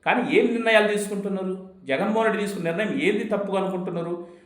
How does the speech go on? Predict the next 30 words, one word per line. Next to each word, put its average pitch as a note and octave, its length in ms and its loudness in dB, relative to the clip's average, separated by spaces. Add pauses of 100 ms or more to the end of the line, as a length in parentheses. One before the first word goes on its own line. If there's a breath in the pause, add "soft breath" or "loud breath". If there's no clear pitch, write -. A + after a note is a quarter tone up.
(140 loud breath)
ఓడిపోయినంత G3 580 4
మాత్రాన A3 500 4
తీసుకున్న G#3 340 -2
నిర్ణయాలు F#3+ 400 2
తప్పు F#3+ 160 2
అనుకుంటున్నారా? D#3+ 800 0 (260 loud breath)
ఒకవేళ G3 380 6
అదే G#3+ 260 8
తప్పు A3+ 280 4
అయితే F#3 560 0
ఈరోజు G3+ 320 2
విశాఖపట్నంలో G#3+ 680 2
ఎందుకు G3 180 0
పెడుతుండ్రు? G3 460 -2
మీకు E3+ 260 -4
ధైర్యం G3+ 420 4
అంత F#3+ 140 -2
సత్తా F3+ 380 0
ఉంటే F#3 760 0
అమరావతిని G#3+ 440 6
తెచ్చిపెట్టండి. G3+ 680 -2 (800)
మీరు F3 200 0
విజనరీలు G#3+ 580 2
అంటే, F#3+ 600 0 (120)
మీ E3+ 120 -6
మాటకు G3+ 560 2
పెద్ద F3+ 280 -4
పెద్ద G#3 160 0
కంపెనీ F#3+ 380 0
వాళ్ళందరూ G3 500 2